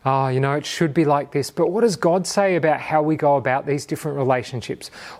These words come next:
What does the Bible say about that? And so today, our, our topic that we want to talk about is internal relationships, uh, you know, and, and, and what goes on in ourselves. Uh, it's a good place to start, hey, within ourselves and also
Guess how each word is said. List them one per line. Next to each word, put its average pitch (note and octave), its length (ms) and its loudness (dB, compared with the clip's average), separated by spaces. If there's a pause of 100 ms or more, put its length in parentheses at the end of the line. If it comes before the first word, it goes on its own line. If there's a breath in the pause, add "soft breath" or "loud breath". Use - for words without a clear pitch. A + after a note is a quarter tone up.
What D#3+ 160 6
does F3+ 240 0
the F#3 100 4
Bible C3 400 2
say C3 260 0
about B2 280 0
that? A#2+ 260 -4 (360 loud breath)
And F#3+ 120 4
so G#3 260 4
today, A3 760 2
our, F3 240 2 (260)
our E3 320 0 (140)
topic A3 500 0
that F#3+ 140 0
we E3+ 100 2
want D#3+ 140 2
to D3 120 -6
talk D#3+ 200 0
about C#3+ 260 -2
is C3 200 -4
internal C#3+ 680 0
relationships, B2 920 -4 (400 loud breath)
uh, C3+ 160 2
you C#3+ 200 2
know, C#3 260 2
and, C#3 160 0
and, D#3+ 240 0
and E3 200 2
what F#3+ 180 2
goes G#3+ 240 2
on F3+ 140 2
in E3+ 140 2
ourselves. D#3 720 0 (320 loud breath)
Uh, E3+ 40 4
it's - 200 2
a E3+ 60 2
good F#3 200 2
place - 280 0
to D#3 100 -2
start, D#3 320 2
hey, C#3 300 0
within D3+ 360 2
ourselves C3+ 680 0
and D3 120 0
also E3+ 400 0